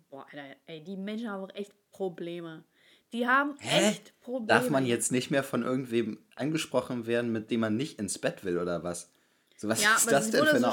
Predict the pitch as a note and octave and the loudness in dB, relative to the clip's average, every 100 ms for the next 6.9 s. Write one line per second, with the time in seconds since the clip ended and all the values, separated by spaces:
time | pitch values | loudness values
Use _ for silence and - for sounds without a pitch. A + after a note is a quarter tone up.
0 | - - - F#3 F#3 A#3 C#4 A#3+ C4 D4 | 2 0 0 -2 -2 0 0 0 -4 -4
1 | D4 C#4 B3+ E4+ D#4+ C4+ G3 F#3+ G3+ B3+ | -6 -6 -4 -2 -2 -4 -4 -4 -4 -6
2 | B3+ - - - G#3 G#3 G#3 A3+ C4 B3+ | -8 -16 -12 -2 -2 -2 -4 -2 0 0
3 | B3 B3 A3+ C#4 - A#3+ - C4 E4+ - | 0 -2 -2 -2 -2 -4 0 2 2 0
4 | D4+ C#4 C4+ C#4 C4 G#3 B3+ B3 B3 A3+ | -2 0 2 2 2 -2 -2 -4 -4 -2
5 | G3+ A#3 - F#3 C3+ C#3+ - _ _ _ | -4 -4 -8 -8 -8 -12 -16 _ _ _
6 | _ _ _ - C#3+ F3+ F3 - - | _ _ _ -6 -2 -2 -4 -16 -16